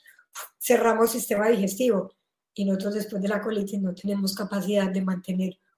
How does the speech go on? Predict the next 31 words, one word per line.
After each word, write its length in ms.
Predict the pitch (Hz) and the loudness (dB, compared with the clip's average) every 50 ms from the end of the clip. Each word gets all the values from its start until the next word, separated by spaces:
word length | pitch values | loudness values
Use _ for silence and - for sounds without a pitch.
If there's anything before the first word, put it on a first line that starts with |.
| _ - | _ -6
una 260 | 220 220 214 220 220 | -4 -4 -4 -4 -6
semana 420 | - - 208 214 214 208 220 233 247 - | -8 -8 -6 -4 -4 -4 -4 -6 -6 -4
de 160 | 185 214 214 | -2 -2 0
un 80 | 202 196 | 0 2
nivel 260 | 196 202 208 208 202 | 0 0 0 -2 -4
de 60 | 208 | -6
estrés 300 | 202 - - 214 196 254 | -6 -8 -8 -8 -4 -2
alto. 260 | 240 202 190 - - _ _ _ _ - - - _ | -2 -2 -4 -6 -12 _ _ _ _ -20 -20 -20 _
Entonces, 240 | _ - 208 185 - | _ -6 -4 0 4
claro, 260 | 247 247 254 240 214 | 6 6 8 8 8
lo 120 | 202 196 | 6 4
que 100 | 196 202 | 2 2
yo 100 | 185 190 | 0 2
más 160 | 185 190 190 | 2 2 2
enseño 320 | 226 226 214 240 226 226 233 | 0 0 0 0 2 2 2
en 60 | 233 | 2
mi 80 | 226 220 | 0 -2
consulta 580 | - 226 208 190 247 269 240 196 240 226 220 - - - - - _ - | -4 -4 -2 0 0 0 0 2 0 0 0 -2 -8 -14 -18 -16 _ -2
es 240 | 214 202 196 - - - | -2 -2 -2 -2 -4 2
herramientas 960 | - 226 214 233 233 226 208 214 240 285 269 240 220 208 196 240 240 233 - - _ _ _ _ _ _ _ _ - | 2 4 4 4 4 2 2 4 4 4 4 4 2 2 0 -2 -2 -4 -6 -14 _ _ _ _ _ _ _ _ 0
para 180 | 233 208 202 | 2 2 2
que 120 | - 226 196 | 2 0 -2
tú 100 | - 214 | -2 -2
entiendas 640 | 202 190 190 262 262 240 208 202 185 - - - _ - | -2 0 4 4 4 4 4 0 -2 -2 -8 -14 _ -8
que 120 | - 226 208 | -4 -2 0
el 80 | 202 | 0
estrés 340 | 196 190 - - 277 269 254 | 0 0 0 -2 -2 0 0
no 100 | 233 214 | 0 0
es 80 | 202 196 | 0 2
normal. 340 | 196 196 190 170 160 - - _ _ _ _ _ _ _ - | 2 0 0 -2 -4 -10 -14 _ _ _ _ _ _ _ -6
¿Listo? 360 | - 330 311 - 269 196 | -4 -4 -2 -2 -4 -6